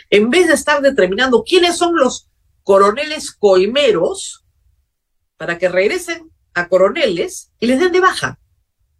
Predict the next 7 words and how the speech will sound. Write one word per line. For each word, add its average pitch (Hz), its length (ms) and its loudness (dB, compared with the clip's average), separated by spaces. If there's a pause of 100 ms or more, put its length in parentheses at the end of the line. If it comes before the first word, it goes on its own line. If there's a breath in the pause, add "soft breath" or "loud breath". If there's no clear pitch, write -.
(160)
No, 202 240 -10
siguen 180 420 -6
ahí. 233 280 -6 (1300 loud breath)
Y 240 140 2
los 196 260 0
doce 302 360 0
niños, 330 760 -4